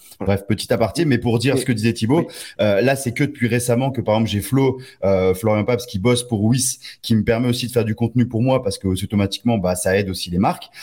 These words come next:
Speaker 1: Euh, du coup on a pu acheter du matos, mais c'est du matos qu'on a acheté avec Wiss pour promouvoir la pro-, les programmations Wiss et, et où la,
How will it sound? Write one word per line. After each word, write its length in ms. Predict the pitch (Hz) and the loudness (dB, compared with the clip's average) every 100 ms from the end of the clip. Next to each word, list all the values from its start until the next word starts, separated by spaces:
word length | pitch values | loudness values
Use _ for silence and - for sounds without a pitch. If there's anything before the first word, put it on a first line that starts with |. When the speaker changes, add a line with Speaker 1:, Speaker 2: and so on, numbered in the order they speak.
| - - | -14 -4
Speaker 1:
Euh, 280 | - 98 92 | 0 2 2
du 120 | 95 | -2
coup 240 | 98 139 123 | -2 2 4
on 80 | 104 | 2
a 60 | |
pu 140 | 98 107 | 2 0
acheter 200 | - 101 | 0 0
du 80 | |
matos, 380 | 101 98 185 - | 2 4 2 2
mais 80 | 113 | -2
c'est 100 | 90 | 2
du 120 | 98 | 4
matos 340 | 101 98 117 - | 4 2 0 -2
qu'on 180 | 98 | -2
a 60 | 92 | -2
acheté 220 | 95 - | -2 0
avec 220 | 95 92 | 0 0
Wiss 220 | - 190 - | 2 2 2
pour 160 | - | -6
promouvoir 400 | - 104 101 98 | 0 2 4 2
la 80 | 95 | 0
pro-, 180 | 90 - | -2 -4
les 100 | 104 | -4
programmations 540 | - 95 95 92 - | 0 0 0 0 0
Wiss 280 | 98 117 - | 2 2 0
et, 60 | 95 | -4
et 180 | 92 101 | -6 -2
où 120 | 101 | 2
la, 100 | 95 | 2